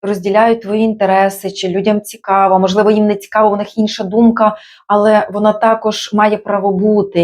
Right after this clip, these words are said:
І інколи, м, цікаво бути з тією людиною, яка відрізняється від тебе. Тому запрошую вас, е, писати коментарі стосовно,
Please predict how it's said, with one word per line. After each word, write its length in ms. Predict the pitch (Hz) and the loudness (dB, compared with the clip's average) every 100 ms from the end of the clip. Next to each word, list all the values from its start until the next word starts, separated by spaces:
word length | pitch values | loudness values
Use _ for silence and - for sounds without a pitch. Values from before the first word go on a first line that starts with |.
| 170 | -2
І 220 | - 175 175 175 180 | -4 -2 0 0 -2
інколи, 500 | 196 196 190 190 190 - - _ 185 | -4 0 2 2 0 -8 -20 _ -6
м, 240 | 185 - | -6 -8
цікаво 340 | - - 208 208 | -14 -2 0 2
бути 260 | 190 214 | 0 -2
з 60 | 196 | -6
тією 320 | - 214 208 190 | -4 0 0 0
людиною, 360 | 175 214 214 202 | 0 0 0 0
яка 160 | 202 | -2
відрізняється 800 | 175 175 175 196 202 185 180 - | -2 -4 -4 0 2 2 -2 -12
від 180 | 160 - | -20 -20
тебе. 280 | - 175 170 - - _ _ _ - | -14 -12 -12 -16 -20 _ _ _ -2
Тому 160 | 208 233 | 2 2
запрошую 540 | 214 226 233 226 202 | 0 0 0 0 0
вас, 320 | 202 214 - 196 | 2 0 -2 -4
е, 280 | 190 185 | -2 -2
писати 440 | 180 180 - 208 196 | -4 -8 -4 -4 -4
коментарі 880 | - 185 185 190 220 285 254 190 - | -4 0 0 0 2 2 4 2 0
стосовно, 640 | - 185 208 208 196 - | -8 -8 -2 0 0 0